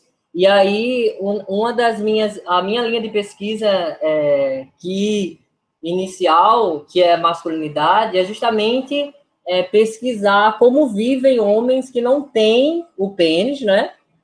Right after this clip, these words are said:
Como, como é essa masculinidade de homens que não têm pênis, né? Como é, como é desenvolvida essa, essa masculinidade, tendo em vista que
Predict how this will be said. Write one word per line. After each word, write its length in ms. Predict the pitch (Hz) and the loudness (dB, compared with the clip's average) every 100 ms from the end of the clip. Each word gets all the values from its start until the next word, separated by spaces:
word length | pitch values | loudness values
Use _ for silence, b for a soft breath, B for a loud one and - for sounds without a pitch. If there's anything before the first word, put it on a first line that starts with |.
| _ - | _ -4
Como, 400 | 196 247 269 208 | 0 0 0 4
como 240 | 247 311 | 4 6
é 100 | 262 | 6
essa 180 | 247 247 | 4 2
masculinidade 640 | 226 226 226 214 190 190 196 | -2 -2 -4 -4 0 0 0
de 60 | |
homens 300 | 202 214 233 | -2 -2 -6
que 120 | - 233 | -6 -6
não 160 | 247 | -6
têm 220 | 240 240 | -6 -8
pênis, 680 | 247 202 170 151 143 - - | -4 -4 -4 -6 -10 -14 -16
né? 300 | 156 165 185 - | -8 -6 -6 -4
Como 200 | 202 220 | -2 0
é, 100 | 226 | -2
como 400 | - 262 311 294 | 2 4 6 6
é 120 | 233 | 2
desenvolvida 680 | 196 214 214 208 185 185 175 | -2 -4 -2 -2 -2 -4 -4
essa, 380 | 175 175 160 - _ _ 170 | -4 -4 -6 -8 _ _ -8
essa 200 | 170 185 | -4 -2
masculinidade, 680 | 185 - 185 175 - 190 | -2 -4 -6 0 0 0
tendo 240 | 220 285 277 | 4 6 6
em 120 | 247 | 4
vista 460 | 202 233 240 302 311 | 0 -6 -4 -2 -2
que 640 | - 220 196 202 226 | -2 0 2 2 0